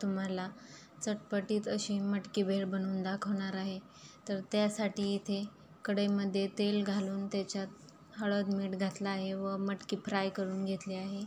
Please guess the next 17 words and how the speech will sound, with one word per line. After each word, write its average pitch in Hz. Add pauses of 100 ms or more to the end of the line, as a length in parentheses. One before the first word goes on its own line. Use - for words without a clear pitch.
(140)
याच्यात 196
पाणी 196
घालायचं 196
नाही, 190 (680)
फक्त -
दोन 202
तीन 196
मिनिटे 196
वाफेवर 196
ही 202
मटकी 196
शिजवायची 196
आहे, 196 (640)
जास्त 208
वेळही 202
शिजवायची 202
नाही. 196